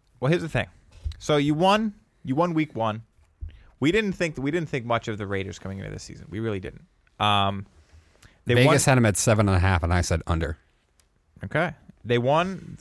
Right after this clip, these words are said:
Speaker 1: ga-, uh, week one against the Ravens in overtime. Uh, great game. Thrilling game. Uh, you won week two against the terrible, terrible Steelers. Not much to say about that one. You, you at least beat a good Ravens team week one. You then beat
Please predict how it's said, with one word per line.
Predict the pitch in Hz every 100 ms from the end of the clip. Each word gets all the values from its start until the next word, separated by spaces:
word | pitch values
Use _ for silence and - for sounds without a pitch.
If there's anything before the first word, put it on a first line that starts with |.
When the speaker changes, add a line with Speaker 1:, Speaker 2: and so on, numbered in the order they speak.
| -
Speaker 1:
ga-, | 131 120
uh, | 120 120
week | 117 113
one | 123 123
against | 120 107 -
the | 98
Ravens | 113 123 123 123 - -
in | 107
overtime. | 117 120 120 117 113 110 113 _ _ - -
Uh, | 110 104 -
great | - 123 151 -
game. | 107 - - _ -
Thrilling | - - 117 101 156 214 110 101
game. | 123 98 87 - _ _ _ _ -
Uh, | 123 117 113 110 110 -
you | 127
won | 123 143 135 127 -
week | 120 -
two | - 175 165
against | 127 113 -
the | 107 101
terrible, | - 127 117 104 104
terrible | 117 104 98 95
Steelers. | - 147 139 131 - - _ _ _ _ _ _ _ -
Not | 143
much | 135 -
to | 113
say | 127 113
about | 104 98
that | 113 95
one. | 92 98
You, | 120 117 113
you | 120
at | 120
least | 127 -
beat | 123
a |
good | 120 107
Ravens | 110 110 107
team | - 110
week | 110 104
one. | 107 98
You | 117
then | 139 151
beat | 143 131